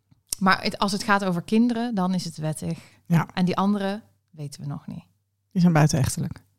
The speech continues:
Speaker 1: Nee, maar ik bedoel over
Speaker 2: Oh.
Speaker 1: vaders. Vaders. Eh, mijn wettige vader?
Speaker 2: Ja.
Speaker 1: Of mijn wettelijke vader?
Speaker 2: Gewoon je vader, gewoon je, je, je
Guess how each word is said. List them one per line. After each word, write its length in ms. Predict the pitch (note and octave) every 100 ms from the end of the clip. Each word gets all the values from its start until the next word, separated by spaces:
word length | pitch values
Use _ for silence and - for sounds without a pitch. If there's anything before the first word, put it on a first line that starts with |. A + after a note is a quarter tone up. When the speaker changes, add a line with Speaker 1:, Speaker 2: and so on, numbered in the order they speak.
| _ _ _ _
Speaker 1:
Nee, 220 | - F#3+ G3
maar 100 | F#3+
ik 80 |
bedoel 320 | F3+ F#3+ F#3 F#3+
over 220 | F3+ D#3
Speaker 2:
Oh. 80 | D3
Speaker 1:
vaders. 640 | F3 E3+ D#3+ - - - _ _ _ _ _ _ _ _ _ _ _ _ _ _
Vaders. 520 | - F#3 E3+ D#3+ - - -
Eh, 140 | F3+ F3+ -
mijn 180 | F3+ F3+
wettige 320 | G3 G3+ G3+
vader? 400 | G3+ G#3 A3+ D#4+ -
Speaker 2:
Ja. 220 | E3 D#3 E3 _ _ _
Speaker 1:
Of 160 | - -
mijn 180 | F3+ F3 - _
wettelijke 420 | F3+ F3 E3 E3
vader? 460 | D3+ D#3 D#3+ D#3+ D#3+ _ _ _ _ _ _ _ _ _ _ _ _ -
Speaker 2:
Gewoon 200 | G3+ F#3+
je 80 |
vader, 500 | F3+ G#3+ A#3 F3 D#3+
gewoon 180 | - G3+
je, 240 | F#3+ F#3 E3
je, 280 | E3+ F3 E3+
je 240 | E3+